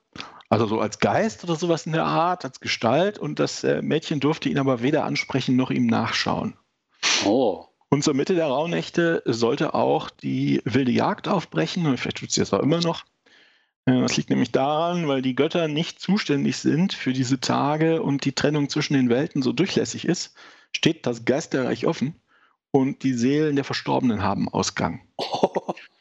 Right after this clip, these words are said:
Speaker 1: Und die wilde Jagd ist so eine Gruppe von, äh, übernatürlichen Jägern, die halt in so einem langen Zug über den Himmel jagen, durch den Himmel jagen.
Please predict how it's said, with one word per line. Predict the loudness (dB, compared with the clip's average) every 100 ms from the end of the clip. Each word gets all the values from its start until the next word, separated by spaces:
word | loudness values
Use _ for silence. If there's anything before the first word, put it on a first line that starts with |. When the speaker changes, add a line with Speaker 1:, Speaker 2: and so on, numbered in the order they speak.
| _ _ 0
Speaker 1:
Und | 0 2 0 2 2 0
die | 0 2
wilde | 2 2
Jagd | 0 -2 -4 -8
ist | -6
so | -2
eine | 0
Gruppe | 0 0 -2
von, | 0 0 2
äh, | 2 2 0
übernatürlichen | 0 0 0 -2 0 0 0 2
Jägern, | 2 2 0 0 0
die | -2 0 2
halt | 2 2 0 -2 -2
in | 0 2
so |
einem | 2 2
langen | 2 0 0
Zug | 0 2 2 0 -4 -2
über | 0 2
den | 2
Himmel | 2 2 2
jagen, | 2 0 -2 -4 -2
durch | 0
den | 0 0
Himmel | 2 4
jagen. | 4 2 2 -2 -4